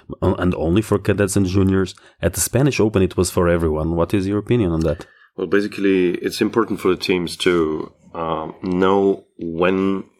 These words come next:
Speaker 2: they would fight with what rules. So, uh, if you, if you bring out a new set of rules or if you amend some rules, you have to also come out with a date where you say, "Okay, starting from, I don't know, first of May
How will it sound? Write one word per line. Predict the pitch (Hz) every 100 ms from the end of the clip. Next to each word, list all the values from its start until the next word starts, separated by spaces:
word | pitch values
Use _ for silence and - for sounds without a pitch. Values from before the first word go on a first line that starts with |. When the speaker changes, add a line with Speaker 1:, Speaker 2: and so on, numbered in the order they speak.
| - - -
Speaker 2:
they | 95
would | 87 -
fight | - 85 76
with | - 80 82 - -
what | 85 - - 87 87
rules. | 78 80 - -
So, | 85 82 76 71 - - - - - _ -
uh, | 82 80 80 78 - -
if | - 92 -
you, | 101
if | - -
you | 165
bring | 143 110
out | 92
a |
new | 90 90 92
set | - 95 85
of | 80
rules | 85 78 76
or | 82 82
if | 78 -
you | 85 82
amend | 85 85 87 87 - -
some | - 78 78
rules, | 80 - - - - - - - -
you | 78 87
have | 80
to | - 85
also | 78 80 - 85 78 - - -
come | - 87
out | 80
with | - 80
a | 78
date | 80 80 80 80 -
where | 85
you | 85
say, | - 87 78 -
"Okay, | - 82 78 - -
starting | - - 85 87 82
from, | 82 - 78 78 76 - _ -
I |
don't | 82 78
know, | -
first | - 107 92
of |
May | 90 85 82 82